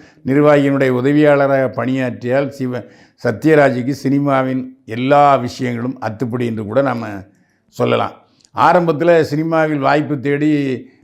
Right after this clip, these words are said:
நடிகர் சிவகுமார் வீட்டுக்கு போனார். சிவகுமாருக்கு தூரத்து சொந்தக்காரர் என்று கூட சொல்லலாம். சிவகுமார் என்ன சொல்லிட்டாரு, "எப்பா, நானே சிரமப்பட்டுக்கிட்டு இருக்கேன், நாலு படம்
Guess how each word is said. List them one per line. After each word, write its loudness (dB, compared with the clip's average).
நடிகர் 0
சிவகுமார் 2
வீட்டுக்கு -4
போனார். -4
சிவகுமாருக்கு 2
தூரத்து 0
சொந்தக்காரர் 0
என்று -4
கூட -2
சொல்லலாம். -4
சிவகுமார் 2
என்ன -2
சொல்லிட்டாரு, 0
"எப்பா, 2
நானே -2
சிரமப்பட்டுக்கிட்டு -2
இருக்கேன், -4
நாலு -4
படம் -4